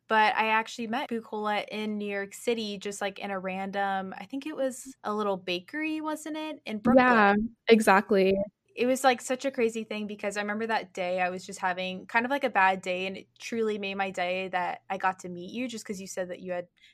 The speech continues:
Speaker 1: known me from YouTube. About a couple months ago, I was watching the C N B C Make It series, which if you guys don't know, it's a series where they have, like, this specific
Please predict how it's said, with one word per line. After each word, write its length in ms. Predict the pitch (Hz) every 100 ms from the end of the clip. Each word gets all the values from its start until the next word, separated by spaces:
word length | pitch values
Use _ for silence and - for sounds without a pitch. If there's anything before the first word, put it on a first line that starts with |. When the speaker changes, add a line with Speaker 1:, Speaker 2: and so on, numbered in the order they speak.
| -
Speaker 1:
known 220 | 202 190
me 120 | 196
from 220 | 190 202
YouTube. 640 | 185 185 180 247 254 277 269
About 280 | - 226 226
a 40 | -
couple 340 | - 269 247
months 260 | 240 262 226
ago, 140 | 214
I 80 | 196
was 160 | 190
watching 480 | 185 185 - 196 190
the 160 | 180 185
C 240 | - 196
N 100 | 190
B 120 | 185
C 240 | 185 196 180
Make 240 | 175 175
It 100 | -
series, 480 | - 185 180 180 180
which 140 | 175
if 60 | -
you 40 | 185
guys 180 | 185
don't 180 | 196 170
know, 260 | 175 175 175
it's 120 | - 185
a 40 |
series 480 | - 175 175 175 -
where 300 | 180 175 175 - 508 - -
they 100 | 208
have, 180 | 208 196
like, 180 | 190 -
this 140 | 196
specific 960 | - - 185 - 196 190 175 - -